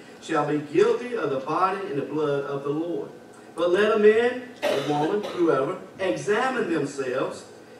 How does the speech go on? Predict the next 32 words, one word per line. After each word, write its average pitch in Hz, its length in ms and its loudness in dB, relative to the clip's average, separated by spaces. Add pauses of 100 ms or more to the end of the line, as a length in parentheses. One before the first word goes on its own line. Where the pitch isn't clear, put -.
and 156 200 2
then 277 320 2
so 202 180 2
let 175 200 0
them 156 160 2
eat 160 160 6
of 135 80 0
the 135 60 -4
bread 139 400 4
and 123 160 -4
drink 139 220 -4
of - 100 -14
that 123 260 -10
cup. - 240 -8 (600)
For 135 160 -2
he 208 180 4
that 185 240 0
eateth 202 400 4
and 147 140 -2
drinketh 196 440 -2
unworthily, 156 1000 0 (240)
not 120 280 -6
in 160 100 -2
the 165 60 -2
right 170 400 -2
way, 175 260 -4
right, 135 380 -2
not 143 220 0
in 151 80 -2
the 151 60 -2
right 151 400 -4
manner, 147 440 -4